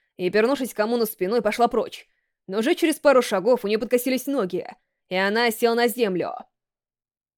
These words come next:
"Вы как?" Амон подошёл к ней и помог подняться. "Простите, извините", забормотала она, не поднимая головы.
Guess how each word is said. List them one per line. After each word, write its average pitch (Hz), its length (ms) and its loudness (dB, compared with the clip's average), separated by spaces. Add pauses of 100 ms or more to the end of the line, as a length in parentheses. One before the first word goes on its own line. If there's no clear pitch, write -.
(120)
"Вы 196 180 4
как?" - 340 -2 (460)
Амон 320 300 0
подошёл 320 360 0
к - 60 -6
ней 262 160 -2
и 285 60 -2
помог 247 240 2
подняться. 269 600 -2 (480)
"Простите, 294 680 0 (540)
извините", 330 680 2 (480)
забормотала 196 720 2
она, 202 380 -2
не 185 140 -6
поднимая 202 480 0
головы. 214 460 2